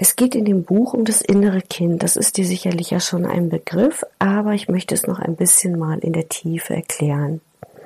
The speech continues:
Grundsätzlich ist das innere Kind ja eine Metapher. Es ist ein Begriff,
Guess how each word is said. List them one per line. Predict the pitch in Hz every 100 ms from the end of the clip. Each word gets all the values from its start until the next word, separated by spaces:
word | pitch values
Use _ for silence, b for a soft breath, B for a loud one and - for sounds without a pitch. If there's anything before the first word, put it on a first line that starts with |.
| B B B B _
Grundsätzlich | - 285 302 277 - 226
ist | - 202 -
das | 190 -
innere | - 202 208 190 180
Kind | - 190 202 208
ja | 180
eine | - 165 165
Metapher. | 160 151 - 160 - 151 156 - B B B B
Es | - -
ist | - -
ein | 175
Begriff, | 160 160 - 160 208 339 - -